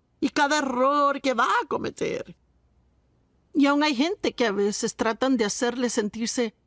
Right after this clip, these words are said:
culpable porque uno no hizo lo que ellos pensaban que usted debía hacer. Y le estoy animando a que renuncie a la culpabilidad.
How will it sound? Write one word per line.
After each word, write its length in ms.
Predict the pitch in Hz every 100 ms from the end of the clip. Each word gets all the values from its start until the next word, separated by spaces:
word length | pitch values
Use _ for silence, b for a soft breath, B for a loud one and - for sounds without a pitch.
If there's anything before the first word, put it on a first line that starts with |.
| -
culpable 720 | 254 220 - 226 294 403 196
porque 460 | - 214 - 214 -
uno 260 | 240 254 262
no 120 | 247
hizo 220 | 262 262
lo 140 | 233
que 120 | 214 202
ellos 260 | 202 220
pensaban 800 | - 208 202 - 262 269 196 220 _ _ _ -
que 120 | 233
usted 260 | 214 - 240
debía 320 | 233 233 240
hacer. 480 | - 440 440 226 - _ _ _ _ _ _ _ _
Y 140 | - 285
le 100 | 269
estoy 300 | 262 - 392 523 494
animando 480 | 330 269 403 381
a 120 | 302 254
que 260 | - 233
renuncie 560 | 208 220 214 262 285 440
a 40 |
la 100 | 381
culpabilidad. 720 | - 277 269 240 226 214 240